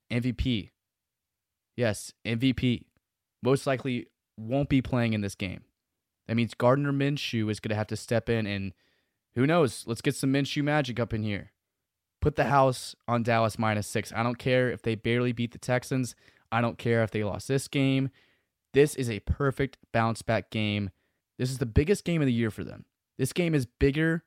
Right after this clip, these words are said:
than the playoffs for them. And when they do win big at home, you're not gonna hear the end of it from their fan base. I guarantee that. Craziest game of the week belongs to Raiders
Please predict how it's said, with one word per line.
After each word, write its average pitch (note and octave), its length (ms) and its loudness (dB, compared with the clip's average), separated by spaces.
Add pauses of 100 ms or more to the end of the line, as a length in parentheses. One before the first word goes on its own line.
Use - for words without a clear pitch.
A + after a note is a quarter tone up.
(140)
than A#2+ 100 -4
the B2+ 80 0
playoffs A#2 460 0
for - 100 -16
them. - 280 -16 (480)
And A#2+ 180 2
when C3 140 2
they D3 140 4
do C#3 380 2
win C#3+ 440 0
big B2+ 220 0
at - 80 -4
home, B2 420 -2 (800)
you're C3+ 160 4
not C3 220 4
gonna A#2+ 140 0
hear A2+ 220 2
the G#2 140 0
end G2+ 140 -2
of F#2+ 100 -4
it - 140 -10
from G2+ 180 -6
their F2+ 100 -6
fan - 240 -10
base. - 400 -14 (140)
I G#2+ 80 -6
guarantee G2+ 460 -4
that. - 240 -12 (1040)
Craziest D3+ 540 4
game C#3+ 240 2
of C3 60 0
the B2 60 2
week A#2 340 -2
belongs A2 420 -2
to - 100 -12
Raiders G#2+ 640 -2